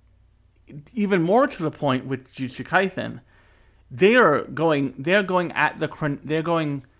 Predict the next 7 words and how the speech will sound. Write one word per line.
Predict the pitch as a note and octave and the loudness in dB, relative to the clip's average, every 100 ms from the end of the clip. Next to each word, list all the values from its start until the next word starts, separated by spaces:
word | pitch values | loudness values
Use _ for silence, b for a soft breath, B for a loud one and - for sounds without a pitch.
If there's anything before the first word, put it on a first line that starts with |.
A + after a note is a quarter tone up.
| _ _ | _ _
through | - - E3 F#3 F3+ | -16 -2 2 2 0
the | D#3+ | -2
chronology | - D#3+ C#3 C#3 C#3+ C3+ C3 - | -2 -2 0 2 0 0 -6 -2
of | C#3+ D3 C3 A#2+ _ | 0 0 -4 -14 _
the | B2 C3 - - - | -10 -10 -10 -18 -16
actual | - - C#3 C3 A#2+ G#2 | -14 -10 -6 -2 -2 0
manga. | B2 B2 A#2 D2 C#2+ | 0 -2 -2 -6 -8